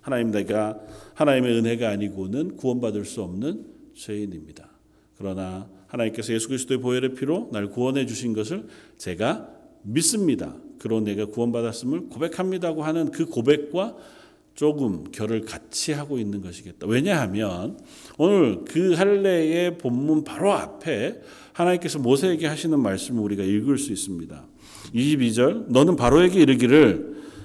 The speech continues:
여호와의 말씀에 이스라엘은 내 아들, 내 장자라. 내가 내게 이르기를 내 아들을 보내어 주어 나를 섬기게 하라. 그렇게 하여도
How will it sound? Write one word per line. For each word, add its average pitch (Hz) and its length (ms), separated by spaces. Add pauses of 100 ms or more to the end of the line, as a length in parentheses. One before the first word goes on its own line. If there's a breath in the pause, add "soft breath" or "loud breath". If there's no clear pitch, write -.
(200 loud breath)
여호와의 180 360
말씀에 160 440
이스라엘은 160 560
내 139 160
아들, 98 800 (1000 soft breath)
내 107 260
장자라. 110 960 (260 loud breath)
내가 123 220
내게 147 260
이르기를 139 360
내 120 120
아들을 123 600
보내어 110 400
주어 110 580 (420 loud breath)
나를 123 360
섬기게 202 500
하라. 170 560
그렇게 127 280
하여도 139 680